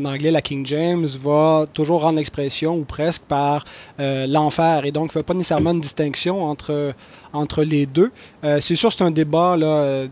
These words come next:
eschatologique, mais ma compréhension, en tout cas quand j'ai prêché sur des textes qui touchaient à la question de l'enfer, c'est que l'état intermédiaire, là où vont,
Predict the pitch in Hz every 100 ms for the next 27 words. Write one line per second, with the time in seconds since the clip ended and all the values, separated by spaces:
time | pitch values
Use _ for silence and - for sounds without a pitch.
0 | 135 156 - 160 160 151 151 151 277 208
1 | 165 180 180 175 - 196 190 208 180 -
2 | 214 - - 165 156 - 147 139 233 277
3 | - 165 156 143 175 - - 151 - 139
4 | 165 160 147 139 170 151 135 127 175 254
5 | 226 - - - - 156 170 165 170 175
6 | 247 226 - 175 170 143 147 196 247 180
7 | 190 160 151 175 180 170